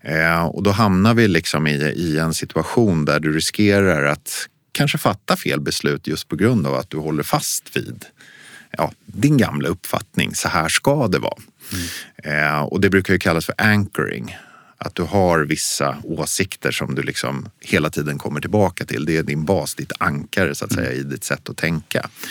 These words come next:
Speaker 1: Eh, så att den bör man vara medveten om. Eh.
Speaker 2: Vanligaste exempel är på anchoring effect, eller liksom att man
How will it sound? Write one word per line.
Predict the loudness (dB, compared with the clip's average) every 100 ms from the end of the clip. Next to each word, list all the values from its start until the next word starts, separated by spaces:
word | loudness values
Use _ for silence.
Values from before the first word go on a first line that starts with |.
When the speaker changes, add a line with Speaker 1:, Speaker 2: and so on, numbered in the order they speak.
| -10 -10 -12 -14
Speaker 1:
Eh, | -8 -2 2 4 6 4 4 2 0 0
så | 0
att | -2 -2
den | 2 4 6 6 4 2 2
bör | 4 4
man | 2 2
vara | 2
medveten | 2 2 2 4 2 2 -2 -2
om. | -2 -6 -12 _ _
Eh. | -6 -4 -2 -4 -6 -8 -8
Speaker 2:
Vanligaste | -4 2 4 6 4 4 2
exempel | 2 0 2 0
är |
på | 2
anchoring | 2 2 2 2 2
effect, | 2 2 0 -4 -4
eller | -2 -2
liksom | -2 -2
att | -2 -2
man | -2